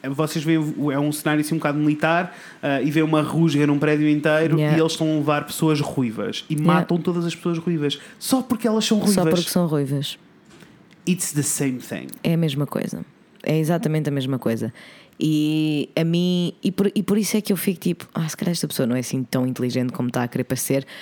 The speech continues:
Speaker 2: porque é muito fácil tu dar chacha a uma pessoa.
Speaker 1: Yeah.
Speaker 2: É muito fácil tu juntares meia dúzia de palavras e fazer parecer que estás a argumentar uma coisa com muito fundamento quando não estás.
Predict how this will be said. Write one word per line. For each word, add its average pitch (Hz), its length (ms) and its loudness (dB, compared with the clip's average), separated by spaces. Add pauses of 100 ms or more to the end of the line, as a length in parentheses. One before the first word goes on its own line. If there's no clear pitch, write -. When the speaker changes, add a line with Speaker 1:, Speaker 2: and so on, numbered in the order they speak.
(140)
Speaker 2:
porque 180 220 0
é - 20 2
muito 196 300 0
fácil 165 380 -2
tu 147 120 -4
dar 143 200 0
chacha - 340 -2
a - 20 -2
uma 123 120 0
pessoa. - 440 -4
Speaker 1:
Yeah. 151 240 -2 (440)
Speaker 2:
É 240 100 2
muito 254 300 0
fácil 202 420 0
tu 180 140 0
juntares 160 760 -2 (240)
meia 185 220 4
dúzia 175 260 2
de 180 80 -14
palavras 165 800 0 (280)
e 175 120 0
fazer 170 360 0
parecer 165 380 0
que - 80 -10
estás 160 240 0
a 160 60 2
argumentar 156 500 0
uma 151 160 0
coisa 147 540 0
com 139 500 0
muito 165 240 2
fundamento 156 460 0
quando 165 180 0
não 160 200 2
estás. 113 420 -2